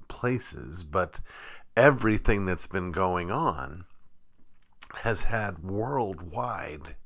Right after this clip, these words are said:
import and impact. We begin with Adam and Eve and, and their family. And yes, again, it's a small group of people, but it's the parents of us all. Uh, we move on to,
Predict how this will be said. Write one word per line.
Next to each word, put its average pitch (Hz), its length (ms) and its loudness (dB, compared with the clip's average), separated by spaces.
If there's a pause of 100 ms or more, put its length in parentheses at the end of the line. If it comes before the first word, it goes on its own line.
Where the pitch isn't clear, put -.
(520)
import 95 680 0 (360)
and 92 200 -4
impact. - 760 -4 (1300)
We 104 120 -2
begin 95 440 0
with - 420 -4
Adam 90 380 2
and 85 100 -6
Eve 98 340 -2
and, 80 280 -8
and 85 180 -10
their 80 120 -6
family. 101 480 0
And 87 120 -8
yes, 92 200 -6
again, 90 260 -4
it's 90 160 -10
a 90 60 -8
small 87 360 0
group 80 220 -6
of 76 140 -14
people, 139 360 -2
but 82 200 -4
it's - 340 -10 (340)
the - 200 -6 (200)
parents 120 540 -4
of 92 140 0
us 87 160 -6
all. 127 440 -2 (1500)
Uh, - 220 -12
we 85 80 -12
move 95 380 2
on 104 340 8
to, 85 460 0